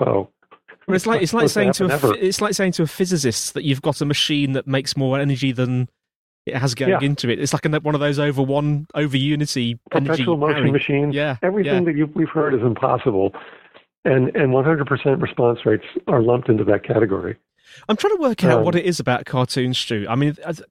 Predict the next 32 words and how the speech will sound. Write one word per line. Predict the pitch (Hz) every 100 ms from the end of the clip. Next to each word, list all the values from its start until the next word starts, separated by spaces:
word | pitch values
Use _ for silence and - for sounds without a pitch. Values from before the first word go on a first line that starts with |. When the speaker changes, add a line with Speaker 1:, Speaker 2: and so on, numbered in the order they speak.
| -
Speaker 2:
I'm | 160
th-, | 156 262 233
thinking | 285 277 269 - - - -
it's | - -
al-, | 254 349
it's | 202
almost | 285 302 -
like, | 247 226 - -
um, | 185 175 165 160 160 160
it | - 214
shows | - - 196 202 190
that |
you've | 185 165
gone | 185 175
to | 160
the |
trouble, | 170 - 190 131
doesn't | 107 147 127
it? | 113
It |
shows | - - 170 165
that | 175
you've | 165 143
gone | 156
to | 147
the | 139
trouble | - 151 139
to | 147
think | - 147 127
about | 131 131 -
them | 127 127
and | 123 123 120